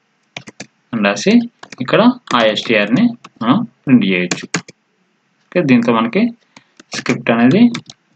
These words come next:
కంప్లీట్ అయిపోయింది. నెక్స్ట్ బాడీ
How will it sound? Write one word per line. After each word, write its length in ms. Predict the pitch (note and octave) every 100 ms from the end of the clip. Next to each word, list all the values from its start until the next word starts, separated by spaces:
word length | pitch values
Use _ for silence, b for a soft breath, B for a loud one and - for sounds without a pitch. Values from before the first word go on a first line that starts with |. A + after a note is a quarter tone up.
| _ _ _ - - - - _ - -
కంప్లీట్ 300 | A2 G#2 G#2 G#2+
అయిపోయింది. 380 | G2+ A2 C#3 G3 - _ _ _ _ - - - - _ _ _ _ _ _ _ _ G#2+
నెక్స్ట్ 280 | G#2 - G#2+ G2 G2 - - - - _ _ - - - - _ - G#2+
బాడీ 240 | G#2+